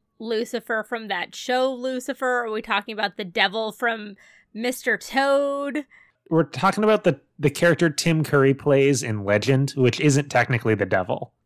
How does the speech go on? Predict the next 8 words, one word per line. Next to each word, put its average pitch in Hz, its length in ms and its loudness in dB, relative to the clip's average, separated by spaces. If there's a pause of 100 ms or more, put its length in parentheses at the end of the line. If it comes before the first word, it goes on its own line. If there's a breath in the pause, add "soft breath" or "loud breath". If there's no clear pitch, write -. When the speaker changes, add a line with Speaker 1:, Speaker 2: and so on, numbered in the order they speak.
Speaker 1:
I 196 200 -8 (140)
don't 208 260 -6
get 185 200 -10
that - 220 -4
reference. - 720 -18 (720)
Speaker 2:
We 208 180 6
watched 220 500 2
Legend. 180 680 0